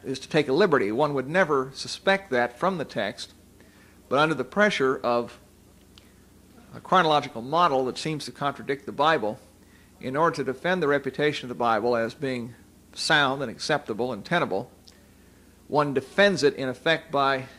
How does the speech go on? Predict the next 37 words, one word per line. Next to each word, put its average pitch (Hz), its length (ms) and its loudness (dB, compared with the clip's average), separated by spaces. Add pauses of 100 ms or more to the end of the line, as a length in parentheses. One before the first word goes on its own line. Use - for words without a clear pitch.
(400)
exercising 143 600 0
a 127 40 -2
liberty 139 380 2
and 131 100 -4
interpreting 135 500 0
it, - 120 -12 (920)
and 135 320 -4 (100)
in 135 300 -8
effect 131 440 -2
bows 160 360 4
to - 100 -8
the 120 80 -6
pressure 127 680 -2
of 120 380 0 (640)
the 117 80 -6
high 147 200 4
chronological 131 540 -2
schemes 143 360 -6
that 120 100 -4
are 117 60 -4
built 131 300 0
into 123 240 -8
the 110 100 -10
modern 120 360 -2
perception 139 420 -4
of 104 80 -12
things. 87 380 -6 (1200)
Why 170 320 6
do 175 120 6
I 156 120 8
do 151 160 4
otherwise? 117 460 2
Why 135 220 0
do 131 120 2
I 120 320 0 (200)
adhere 135 460 0
to 110 280 -6